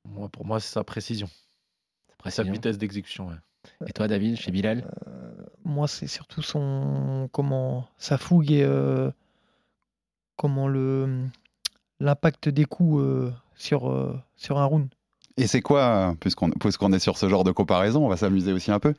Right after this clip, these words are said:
Speaker 4: c'est quoi le point faible de l'autre ? Ou alors vous pouvez pas le dire encore tant qu'on n'est pas le vingt-cinq dans le ring.
Speaker 1: Moi, franchement, j'ai pas vu de point faible, euh, chez David. On parle de manque de punch, mais comme j'ai dit, hein, un coup bien précis, avec la vitesse, bien exécuté, avec des gants de dix, euh,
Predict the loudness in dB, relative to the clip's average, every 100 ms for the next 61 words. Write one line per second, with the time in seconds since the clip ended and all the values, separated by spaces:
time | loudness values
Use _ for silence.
0 | -2 -2 0 2 2 2 2 2 2 -4
1 | -18 _ _ _ _ _ _ _ _ _
2 | _ _ 2 4 4 2 2 2 4 4
3 | 2 4 2 2 0 0 2 2 2 2
4 | 2 2 4 2 4 4 6 4 2 2
5 | 0 -2 2 2 2 -2 -4 -2 0 -2
6 | 0 0 0 -2 -4 -6 -6 -10 -10 -2
7 | 0 2 2 2 2 2 4 4 4 4
8 | 0 2 2 4 2 2 -2 -2 -2 -2
9 | -2 -4 -2 -2 -2 -2 -4 -10 _ -12
10 | -8 -6 -2 -2 -2 -6 -6 -4 0 2
11 | 0 0 -2 -2 -2 -2 -2 -2 -2 -2
12 | -2 -2 0 4 4 4 2 2 2 2
13 | 0 -8 _ _ _ _ _ -2 2 4
14 | 4 4 4 2 0 -2